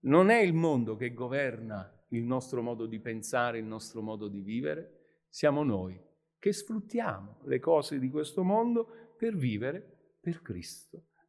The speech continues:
alla gloria di Dio. Quindi la vittoria è uno stato di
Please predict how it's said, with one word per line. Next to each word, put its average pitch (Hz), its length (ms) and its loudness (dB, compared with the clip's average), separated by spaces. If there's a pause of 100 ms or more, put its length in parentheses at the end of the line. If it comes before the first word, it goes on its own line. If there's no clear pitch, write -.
(120)
alla 147 240 6
gloria 120 420 -2 (420)
di 165 200 4
Dio. 143 540 0 (1080)
Quindi 208 300 10
la 233 180 12
vittoria 190 1300 6
è 233 440 10
uno 247 320 10
stato 220 1160 8
di 220 640 8